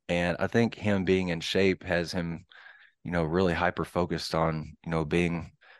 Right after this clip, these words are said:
trying to be that number two guy. And A J Green is a guy that I, I, I know is really talented, but we've really only seen him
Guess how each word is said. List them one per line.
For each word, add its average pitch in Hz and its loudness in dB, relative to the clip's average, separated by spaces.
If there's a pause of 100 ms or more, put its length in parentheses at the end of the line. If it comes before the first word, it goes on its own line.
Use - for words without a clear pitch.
trying 92 2
to 90 2
be 90 4
that 82 0
number 85 -2
two 82 -4
guy. 85 2 (540)
And 82 -2 (180)
A 101 4
J 95 4
Green 90 2
is 85 -4
a 82 -6
guy 85 4
that 85 4
I, 87 4
I, 82 0 (120)
I 85 2
know 90 4
is 87 0
really 85 -2
talented, 92 0
but 87 -2
we've 85 0
really 104 6
only 85 2
seen 90 -2
him 87 -2